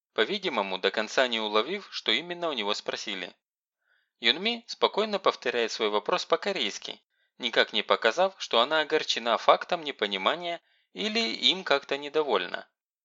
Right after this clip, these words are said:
«У меня семьсот три балла за тоик», теперь поняв, отвечает Сэхон. «Ага», говорит Юнми, «поняла». «Ладно, спасибо, Сэхон Аппа, что уделил мне столько времени.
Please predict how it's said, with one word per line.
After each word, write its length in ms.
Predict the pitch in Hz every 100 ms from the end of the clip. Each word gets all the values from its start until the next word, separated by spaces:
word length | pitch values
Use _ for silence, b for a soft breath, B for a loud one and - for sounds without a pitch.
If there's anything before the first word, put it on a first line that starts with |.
| _ _ -
«У 120 | 151
меня 320 | 170 196 185
семьсот 480 | - 175 - 175 -
три 120 | 175
балла 320 | 175 139 104
за 160 | 98 113
тоик», 480 | 170 117 90 - - _ _
теперь 320 | 113 - 107
поняв, 460 | - 98 160 - 117
отвечает 560 | - 101 - 98 95
Сэхон. 420 | - 113 101 90 - _ _ _ _ -
«Ага», 440 | 135 139 98 87 _ _
говорит 400 | 104 95 92 92
Юнми, 340 | 104 92 87 87 _
«поняла». 520 | 131 165 170 92 - _ _ _ _ _ _ _ _ -
«Ладно, 480 | 160 143 139 165
спасибо, 540 | 156 190 - 131 117 127
Сэхон 440 | - 131 139 143
Аппа, 460 | 135 - - 139 - _ _
что 200 | - 147
уделил 380 | 139 147 147 127
мне 160 | 127
столько 340 | 123 139 127 131
времени. 560 | 131 123 117 113 107